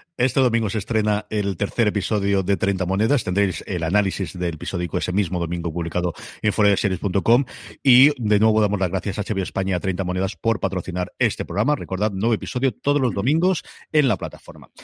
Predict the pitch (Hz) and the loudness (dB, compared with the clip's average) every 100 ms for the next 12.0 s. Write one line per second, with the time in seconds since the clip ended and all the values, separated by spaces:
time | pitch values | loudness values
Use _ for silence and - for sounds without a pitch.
0 | - - - 226 233 208 175 175 170 170 | -20 -12 0 4 6 6 4 4 4 2
1 | - 196 196 170 170 - 151 147 185 147 | 4 4 6 4 4 2 2 4 4 2
2 | 104 85 85 92 76 65 90 147 104 - | 0 -4 -8 -8 -10 -8 -4 -4 -4 -4
3 | 113 131 - 139 131 120 117 107 101 92 | -2 -2 0 -2 0 -2 0 0 0 0
4 | 85 107 151 165 160 - 147 135 117 104 | 0 0 0 2 2 2 0 0 0 -2
5 | 107 107 101 98 95 90 87 131 - - | -2 -4 -2 -2 -2 -4 0 -2 -2 -14
6 | - - _ - 220 226 202 180 135 - | -20 -20 _ 2 4 4 4 2 0 2
7 | 131 139 143 165 - 120 120 117 120 - | 4 4 4 2 2 -2 2 2 2 0
8 | 117 120 147 - 160 - 107 143 156 147 | 2 2 2 2 0 0 -8 -2 0 2
9 | 135 117 - 135 120 113 104 107 - 143 | 0 0 0 0 2 2 2 -2 -2 0
10 | 143 139 110 - 117 117 107 101 123 117 | 0 0 0 0 0 0 0 -2 -2 -2
11 | 107 104 104 98 92 87 82 - - | 0 0 0 -4 -8 -10 -10 -12 -16